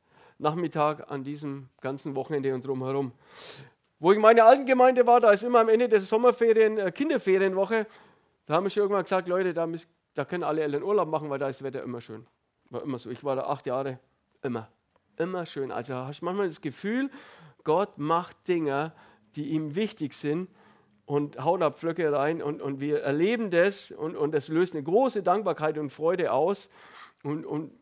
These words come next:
ermutigt mich weiter zu beten und euch zu sagen, der sorgt, der macht wirklich was. Und es sind natürlich auch Gelegenheiten, anderen davon zu erle-, äh, zu erzählen, dass dieser Gott lebt, dass er was in meinem Leben tut.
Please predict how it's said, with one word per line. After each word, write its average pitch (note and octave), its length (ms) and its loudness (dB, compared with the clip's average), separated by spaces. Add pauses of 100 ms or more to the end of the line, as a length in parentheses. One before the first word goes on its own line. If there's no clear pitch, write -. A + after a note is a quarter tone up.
ermutigt A3+ 500 4
mich E3+ 180 -2
weiter A3+ 300 4
zu G3+ 140 -4
beten A#3+ 400 0
und E3+ 180 0
euch F3+ 200 -2
zu G3 120 -6
sagen, G3 360 -4
der G#3 180 -2
sorgt, A3+ 600 -6
der G#3 100 -2
macht G#3+ 360 -6
wirklich G#3+ 360 -2
was. B2+ 300 -6 (460)
Und F3+ 120 2
es A3+ 80 -4
sind D#4+ 100 -2
natürlich D4 320 2
auch C4 140 6
Gelegenheiten, A3+ 760 -2 (600)
anderen B3 440 4
davon G3 340 -2
zu G3+ 120 -6
erle-, G#3+ 440 0
äh, E3+ 180 -6
zu - 160 -8
erzählen, B3+ 580 0
dass F3+ 120 -4
dieser G3 300 -8
Gott D#3 200 -2
lebt, F#3+ 320 -4
dass D#3+ 180 -4
er D#3 100 -6
was E3 140 -8
in D#3+ 60 -8
meinem D3+ 300 -4
Leben D#3+ 380 -4
tut. C#4 400 2